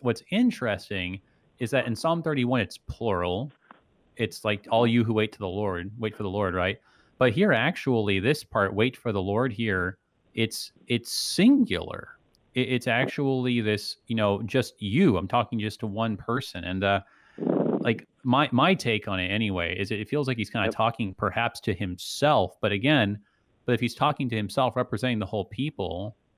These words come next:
Speaker 1: it's, it's actually kind of the same idea. So I don't, just, we have, like,
Speaker 2: Yeah.
Speaker 1: thirty seconds here, but just your, your thoughts
Speaker 2: Well,
Speaker 1: on this last
Speaker 2: again,
Speaker 1: verse.
Speaker 2: I think, remember, Da-, you know, the,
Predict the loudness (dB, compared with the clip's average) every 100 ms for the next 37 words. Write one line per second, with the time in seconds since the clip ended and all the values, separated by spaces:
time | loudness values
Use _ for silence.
0 | _ _ _ _ _ _ -4 -4 -2 -4
1 | -2 0 0 -2 -4 0 2 2 0 -2
2 | -2 -2 -2 -4 -2 -2 -2 -2 -2 0
3 | -2 -4 -4 -4 -4 -6 -6 -2 -2 -2
4 | -4 -6 -4 -8 -6 -8 -6 -8 -8 -4
5 | -4 -2 -2 0 0 2 2 0 -4 -6
6 | -4 -2 -2 2 2 4 2 0 -2 0
7 | 0 2 2 0 0 -2 0 0 0 0
8 | -2 -4 0 2 2